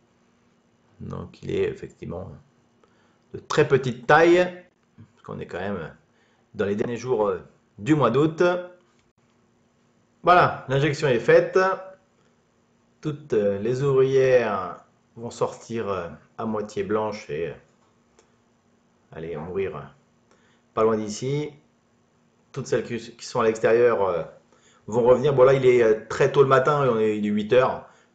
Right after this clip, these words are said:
Donc, euh, la plupart sont évidemment à l'intérieur. On les voit bien qui essayent de,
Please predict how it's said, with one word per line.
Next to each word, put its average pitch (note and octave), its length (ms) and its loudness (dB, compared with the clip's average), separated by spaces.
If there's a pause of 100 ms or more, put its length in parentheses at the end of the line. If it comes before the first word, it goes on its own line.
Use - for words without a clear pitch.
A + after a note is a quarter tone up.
Donc, F#2 340 -12
euh, E2+ 320 -8 (180)
la - 80 -20
plupart - 400 -8
sont - 160 -12
évidemment G2+ 460 -8
à G2+ 40 -4
l'intérieur. G#2+ 840 -4 (2000)
On D2 40 -20
les C#2+ 120 -18
voit E2+ 160 -14
bien G2+ 220 -8
qui D#2+ 120 -14
essayent F2 340 -10
de, D2 120 -10